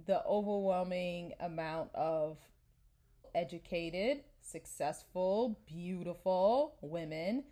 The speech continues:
who are single are Black. And, you know, she tried to downplay it, but it is a statistic. And so that's why I know that statistic. I've known it for years, and that's why it made me cry.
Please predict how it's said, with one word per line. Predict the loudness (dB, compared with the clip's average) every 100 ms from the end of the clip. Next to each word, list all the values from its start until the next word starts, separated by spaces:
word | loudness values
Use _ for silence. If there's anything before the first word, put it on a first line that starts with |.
| _
who | -4 0
are | 2 0
single | -2 -8 -6 -2 0 -2 -2
are | -4
Black. | -2 -6 -8 -16 -20 -20 -20 -20 -20 _ _ _ -20 -20 _ _ _ _ _ -20 -20 _ -20 _ -20 _ _ _ -16 2
And, | 6 6 6
you | 2
know, | 2
she | 0 2
tried | 4 4
to |
downplay | 6 4 6 4 4
it, | 2 -6
but | -4 4 4 4 -4 -20 -20 -2
it | 2
is | 2 2
a | 0
statistic. | -2 -4 -4 -6 -8 -10 -12 -14 -4
And | -2 -2 -4 -4
so | -2
that's | 0 -2 -2
why | -2
I |
know | 4 6
that | 6 4 0
statistic. | -8 -6 -4 -2 -2
I've | -2
known | -2 -2
it | -4
for | -6
years, | -4 0 0
and | 0 -2
that's | -2 -2
why | -2
it |
made | 0 -4
me | -4
cry. | -6 -6 -8